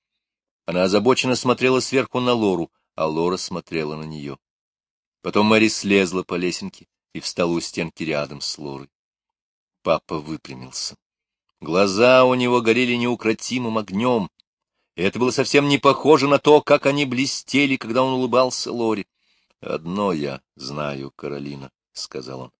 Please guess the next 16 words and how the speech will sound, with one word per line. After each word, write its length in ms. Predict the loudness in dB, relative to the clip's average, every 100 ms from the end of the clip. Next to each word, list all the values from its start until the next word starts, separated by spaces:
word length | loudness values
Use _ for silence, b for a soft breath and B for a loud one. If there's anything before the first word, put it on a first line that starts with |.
| _ _ _ _ _ _ _
"Никакая 840 | -8 -6 0 0 2 4 4 4
мерзость 720 | 2 0 0 -2 -6 -8 -8 -4
вроде 480 | 0 0 2 2
этой 360 | 4 2 -2 -4
не 200 | -2 -2
возьмёт 460 | 0 -2 -2 -2 -4 -4
над 240 | -4 -4
нами 280 | -4 -4 -4
верх. 380 | -6 -6 -10 -20 _ _ _
Мы 160 | -12 -12
что-нибудь 760 | -10 -8 -6 -6 -6 -12 -16
придумаем. 520 | -14 -14 -14 -16 -16 -18 _ _ B B B
Вот 220 | -6 -4 -2
увидишь. 540 | -4 -4 -6 -8 -10 _ _ _ _
Мы 180 | 0 2
продержимся". 920 | 4 4 4 4 4 0 -6 -8 -10